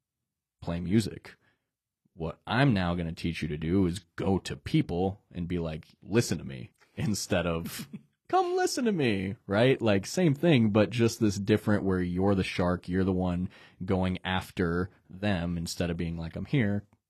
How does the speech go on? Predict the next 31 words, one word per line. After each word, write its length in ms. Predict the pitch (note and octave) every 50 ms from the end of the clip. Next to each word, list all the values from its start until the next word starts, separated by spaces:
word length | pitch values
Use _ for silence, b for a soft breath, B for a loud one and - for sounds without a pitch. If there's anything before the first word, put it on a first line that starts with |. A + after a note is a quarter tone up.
| _ _ _ _
come 200 | - A2 G#2+ G2+
and 100 | F#2+ F#2
see, 360 | - - - - - - - _
come 180 | - F#2+ G2 F#2+
and 140 | E2+ D#2
listen." 360 | - - - - - - E2 - B B B B B B B D#3 B B B B
Um, 560 | - F2+ F2 E2 D#2+ D#2 D#2 D#2+ D#2+ F2+ G2 - _ _ _ _ _ _ - _ _ _ _ _ _ _ _ _ _ _ _ _
even 440 | - A2+ A#2+ A#2+ A#2+ A2+ G#2+ G2+ G2+ - _ _ _
from, 180 | - G#2 F#2+ G2+
like, 160 | G2 F#2 -
a 60 | G2+
financial 480 | - - F2+ F2 F2 F#2+ A2 - - F#2+
standpoint 640 | - - - D#2 D#2+ E2 - - E2 E2+ D2+ B1+ - _
of, 160 | - E2+ F2+
like, 400 | G2 E2+ D2+ D2+ C#2+ - - - _ _ _ -
this 200 | E2+ F2 - A3+
is 60 | A3
a 60 | E3
commission-only 640 | - - G2+ G2+ A2 - - G#2 G2 F#2 E2+ E2+
s-, 160 | F#2+ - - -
business, 520 | _ - B2+ C3+ - D#2 G#1+ - - -
and 120 | - E2+
you've 180 | F#2 G#2+ A2 G#2+
been 140 | G2 A2 A2+
in 100 | G#2+ F#2
commission-only 520 | - - F#2 F#2+ - F#2+ F2 E2+ E2+ E2
business 600 | E2 E2+ G#2+ A#2 G2 F2 E2 E2+ - - - - -
your 140 | F2 F2+
whole 220 | E2+ - E2 D#2+ C#2+
life, 480 | E2+ G#2+ B2 F2+ D#2 - - - - _ - -
but 380 | - B2+ B2 F#2+ F2 F2 -